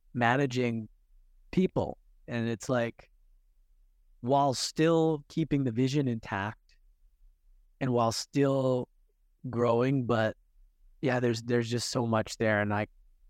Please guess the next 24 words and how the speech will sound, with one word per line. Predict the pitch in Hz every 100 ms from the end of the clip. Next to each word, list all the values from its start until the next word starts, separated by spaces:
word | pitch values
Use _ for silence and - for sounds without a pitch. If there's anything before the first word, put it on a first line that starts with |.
| - -
I |
was | 117
thinking | 139 123
about | 113 110
this | 104 98
yesterday. | 110 - 113 104
I | 104
was |
like, | 107 107
"There's | 135 120
no, | 135 143
nothing | 135 135 139 151 139 120 113 - -
better | 110 117 117 110
than, | 104 104 98 _ _ _ -
like, | - 113
the | 117
lessons | 104 104 - 110 98
lo-, | 98 90 - -
to | - -
l-, | 107 - -
learn | 113 113 104 104 101
in | 98
entrepreneurship." | 98 95 - 92 92 90 90 - _ _ - - - -
Like, | 127 -